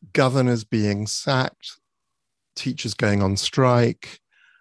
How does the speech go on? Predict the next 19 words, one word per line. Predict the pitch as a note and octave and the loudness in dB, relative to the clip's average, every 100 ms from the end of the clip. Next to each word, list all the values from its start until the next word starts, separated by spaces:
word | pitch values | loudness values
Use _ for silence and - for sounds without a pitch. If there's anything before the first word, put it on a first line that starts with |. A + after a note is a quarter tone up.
| _ _ _ | _ _ _
governors | C3+ A2 A2+ F#2 | -4 -2 -4 -4
being | A2 F#2+ | -4 -4
replaced, | G2 - - - D3 B2+ B2 A#2 A2 - - - - - _ | -6 -10 -12 -4 0 2 2 0 -2 -6 -10 -14 -20 -20 _
uh, | - - A#1+ B1 C2+ C2+ | -14 -14 -14 -14 -12 -10
uh, | D3+ - _ _ _ _ _ _ _ _ _ - | -12 -12 _ _ _ _ _ _ _ _ _ -2
parents | C#3+ C3+ C3 | 2 4 2
going | - C3 A#2+ | 2 4 4
on | A#2+ | 0
strike, | A#2+ C3 A#2+ - - _ | 0 -2 -2 -6 -20 _
parents | - C#3+ C#3 C3+ C3 | -2 2 2 2 -2
accusing | A#2 - - C#3+ B2+ A#2+ A#2+ A#2+ A2+ A2 - _ _ _ _ | -8 -16 -6 -2 0 0 0 2 0 -4 -8 _ _ _ _
the | - | -6
school | A2 - - B2 A#2 A2+ | -4 -4 0 2 4 2
of | G#2 | 0
wanting | A2+ A2+ - | -2 -4 -6
to | A2 - | -8 -8
teach | - B2 A2+ - - | -6 -6 -6 -8 -4
porn, | - - B2 B2 C3 C3 C3 B2+ - - - | -2 2 4 6 6 4 4 0 -4 -16 -6
saying, | B2+ A2 | -4 -4